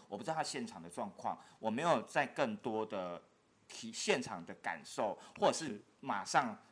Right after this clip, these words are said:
Speaker 1: ，“哎，这个现在的，现在的这样的一个声响，或者是我现在所听到的声音是什么？”
Speaker 2: 是。
Speaker 1: 好，那我觉得这些都是必须要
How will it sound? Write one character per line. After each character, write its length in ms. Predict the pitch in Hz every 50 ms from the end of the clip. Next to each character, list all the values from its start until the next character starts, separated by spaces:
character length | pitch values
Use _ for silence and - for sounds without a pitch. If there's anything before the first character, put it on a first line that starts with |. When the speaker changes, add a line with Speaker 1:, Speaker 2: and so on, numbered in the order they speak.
| - _
Speaker 1:
，“哎， 180 | - 135 143 151 151
这 100 | - 208
个 200 | 185 170 147 131
现 260 | 123 - - 160 147
在 140 | 156 160 139
的， 100 | 123 120
现 320 | 123 - - - 160 143
在 160 | 123 147 131 123
的 80 | 113
这 140 | 104 - 147
样 180 | 135 135 127 120
的 100 | 117 107
一 80 | 110
个 140 | 117 107 117
声 340 | 107 - - 127 117 117 117
响， 280 | 117 - 127 101 76 - - - - - - - _
或 200 | - 190 175 135
者 100 | 123 110
是 260 | - - 143 127 113 - - - -
我 120 | - 113
现 160 | 104 - 156
在 80 | 156 147
所 160 | 143 - 101 85
听 260 | - - 131 127 127
到 180 | 139 127 113
的 100 | 104 104
声 320 | 98 - - - 107 104 104
音 140 | 107 101 101
是 160 | - - 147
什 180 | - - - - - -
么？” 100 | - - - _ _ _ - - -
Speaker 2:
是。 80 | - - - - _
Speaker 1:
好， 240 | - 127 92 - -
那 240 | - 175 175 156 135 -
我 160 | 156 131 120
觉 160 | - - 185
得 140 | 185 208 180
这 140 | - 196 185
些 160 | - 185 175
都 180 | 175 185 180
是 140 | 170 - 175
必 200 | 139 - - 170
须 280 | 160 - - 147 147 147
要 360 | 156 147 135 120 110 107 -